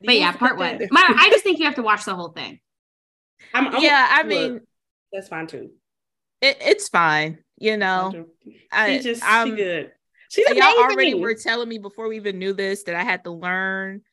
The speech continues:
Speaker 3: some things
Speaker 2: Girl, it's a
Speaker 3: from,
Speaker 2: wrap
Speaker 3: like,
Speaker 2: for you.
Speaker 3: for karaoke. So it's just, it's just
Speaker 2: You
Speaker 3: bound
Speaker 2: finna
Speaker 3: to
Speaker 2: know
Speaker 3: happen.
Speaker 2: every lyric to every song by the time we're done with you. You're about to en-, embark into a Hamilton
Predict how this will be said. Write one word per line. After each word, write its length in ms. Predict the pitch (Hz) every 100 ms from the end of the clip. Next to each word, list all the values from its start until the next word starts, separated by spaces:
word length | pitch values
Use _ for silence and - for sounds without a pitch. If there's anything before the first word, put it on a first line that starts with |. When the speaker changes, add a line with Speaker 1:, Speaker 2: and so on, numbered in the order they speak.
| _ _
Speaker 3:
some 240 | - 190 185
things 840 | 196 196 196 196 202 202 - - _ -
Speaker 2:
Girl, 480 | 156 170 170 165 147
it's 80 | 196
a 120 | 180
Speaker 3:
from, 80 | 208
Speaker 2:
wrap 60 |
Speaker 3:
like, 220 | 185 180
Speaker 2:
for 60 | 156
you. 140 | 147 208
Speaker 3:
for 80 |
karaoke. 960 | 208 202 196 196 185 190 196 196 196 208
So 300 | - 220 208
it's 340 | 202 247 240 -
just, 380 | 233 220 - -
it's 220 | 226 233
just 40 |
Speaker 2:
You 120 | 311
Speaker 3:
bound 100 | -
Speaker 2:
finna 200 | 440 392
Speaker 3:
to 60 | 339
Speaker 2:
know 200 | 311 269
Speaker 3:
happen. 160 | - 226
Speaker 2:
every 240 | 240 269
lyric 400 | 240 240 220 220
to 80 | 175
every 240 | 185 175
song 480 | 175 165 165 160 156
by 140 | 156
the 80 | 156
time 220 | 170 160
we're 140 | 160 160
done 180 | 151 156
with 140 | 160
you. 60 | 165
You're 240 | 202 370
about 140 | 349 277
to 80 |
en-, 220 | 208 220 226
embark 400 | 208 208 220 220
into 320 | 202 208 226
a 140 | 185 185
Hamilton 800 | 202 226 220 220 - 214 190